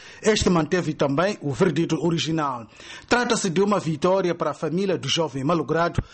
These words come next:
representada pelo advogado José Nascimento, de origem portuguesa, contratado pelo governo moçambicano através da embaixada em Pretória. Mas, em Maputo, o facto foi apenas reportado pela Rádio e Televisão de Moçambique,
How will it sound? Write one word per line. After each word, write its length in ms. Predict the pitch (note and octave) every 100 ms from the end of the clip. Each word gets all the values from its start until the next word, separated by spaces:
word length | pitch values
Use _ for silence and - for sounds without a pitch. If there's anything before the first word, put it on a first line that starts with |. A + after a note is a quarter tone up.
| - -
representada 760 | D#3+ F3 F#3+ D#3+ E3+ F#3+ E3
pelo 220 | D#3 E3
advogado 440 | D3+ - D3 E3 C#3
José 240 | - E3
Nascimento, 540 | D#3 E3+ - D3 E3 C#3+
de 100 | C#3+
origem 360 | C#3 D#3 D3
portuguesa, 680 | - E3+ C#3+ B2+ D3+ D3 D3+ - - -
contratado 600 | - A3 F#3 E3+ F3+ D#3
pelo 160 | E3+ D3
governo 340 | C#3 D#3+ D3
moçambicano 640 | F#3 G#3 G3 D#3 E3 C#3+ C3
através 340 | D#3+ C#3+ D#3+
da 120 | C3
embaixada 480 | C#3 C#3 - C#3+ -
em 140 | F#3+ E3+
Pretória. 520 | E3 D#3 C3+ B2+ A2 - - - C#3+
Mas, 480 | D3+ E3 F#3 F#3 -
em 80 | D#3
Maputo, 540 | D#3+ - F#3+ G3 - - - - -
o 40 | F#3+
facto 360 | - A#3 A3+
foi 360 | F#3+ - F#3+ F#3+
apenas 500 | - E3 A3 A3+ G#3
reportado 560 | E3+ - E3 - E3+ D3
pela 220 | E3 D3
Rádio 500 | C#3 - F#3 F3+ D3+ -
e 100 | C#3
Televisão 460 | G3+ D3+ D3 D#3+
de 100 | D3
Moçambique, 500 | F3+ - C#3+ D#3+ E3+